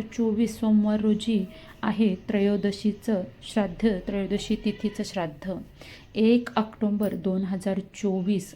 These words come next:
मंगळवार रोजी असणार आहे चतुर्दशीचं श्राद्ध.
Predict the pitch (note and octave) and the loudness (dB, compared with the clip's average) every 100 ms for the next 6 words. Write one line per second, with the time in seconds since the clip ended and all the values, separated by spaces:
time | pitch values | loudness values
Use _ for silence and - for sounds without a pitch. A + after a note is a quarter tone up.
0 | G#3+ F#3+ G3 F#3+ G3+ G#3 A#3 A#3+ G#3 F3+ | -6 -2 0 2 2 2 0 0 -2 -2
1 | - G3+ - F#3+ F#3+ F#3+ F3+ G3 F3+ - | -4 -4 -2 -2 -2 -4 -4 -2 -4 -4
2 | - - - - A#3 A3+ B3+ B3 G#3+ G#3 | -18 -20 -8 0 0 2 0 2 0 0
3 | G#3+ G#3 A3 G3+ A#3+ - F#3+ E3+ D3 - | -4 -2 -2 -2 -4 -4 -2 -2 -4 -2
4 | F3 | 0